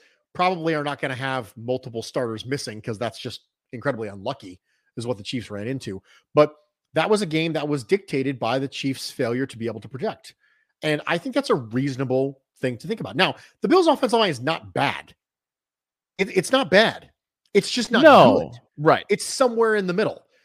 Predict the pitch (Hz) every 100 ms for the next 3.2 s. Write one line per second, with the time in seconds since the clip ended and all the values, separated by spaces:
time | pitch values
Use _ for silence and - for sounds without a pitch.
0 | _ - 196 233 - 170 185 220 214 175
1 | 170 - _ _ 190 180 165 147 175 226
2 | - 135 - 127 151 156 170 123 147 147
3 | 143